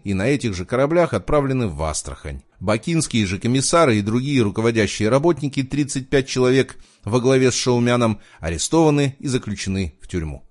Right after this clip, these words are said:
Двадцать шесть бакинских комиссаров было расстреляно. В течение следующих двух лет Москве будет не до Закавказья, которое оказалось отрезано мятежными казачьими областями, горцами Северного Кавказа,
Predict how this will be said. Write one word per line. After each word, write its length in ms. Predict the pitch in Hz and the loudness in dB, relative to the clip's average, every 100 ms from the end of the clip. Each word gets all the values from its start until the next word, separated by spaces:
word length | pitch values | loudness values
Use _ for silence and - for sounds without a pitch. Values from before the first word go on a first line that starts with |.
| _ _ - | _ _ -4
Двадцать 400 | 113 170 - 151 | 2 2 2 -2
шесть 240 | 160 143 | 0 2
бакинских 560 | 127 131 147 139 135 120 | 0 0 0 -2 -2 -2
комиссаров 640 | 120 117 - 143 135 120 | 0 0 4 4 4 4
было 320 | 101 127 123 | 2 4 4
расстреляно. 680 | 120 117 - 123 110 73 62 _ _ - | 4 0 0 2 2 -2 -10 _ _ -16
В 100 | - | -6
течение 460 | 117 139 131 127 | -2 0 2 2
следующих 800 | 123 123 139 120 117 - 113 95 | 2 2 2 2 0 0 -4 -4
двух 300 | 101 120 - | -4 -4 0
лет 300 | 107 147 - | 2 2 2
Москве 440 | 104 104 - 127 | -2 -2 0 2
будет 380 | 120 120 117 104 | 2 2 -2 -2
не 240 | 98 117 120 | 0 2 2
до 100 | 120 | 0
Закавказья, 800 | 104 - 107 - 120 80 76 - _ _ | -2 -2 -2 0 0 0 -8 -12 _ _
которое 380 | 107 101 110 107 | -6 0 2 2
оказалось 540 | 98 107 135 135 113 | 0 2 4 4 2
отрезано 480 | 98 120 131 117 113 | -2 2 2 2 0
мятежными 600 | 107 101 131 113 107 104 | 0 0 0 0 0 0
казачьими 560 | 101 98 110 - 98 92 | -2 0 -2 -2 -4 -2
областями, 720 | 87 90 - 131 131 117 104 - - | -2 -4 -2 0 2 0 -2 -10 -6
горцами 540 | 95 135 123 - 113 | 2 2 2 -2 0
Северного 540 | 104 - 110 92 87 85 | 0 0 2 0 -2 -4
Кавказа, 680 | - 87 - 131 117 113 | -6 -6 2 2 4 0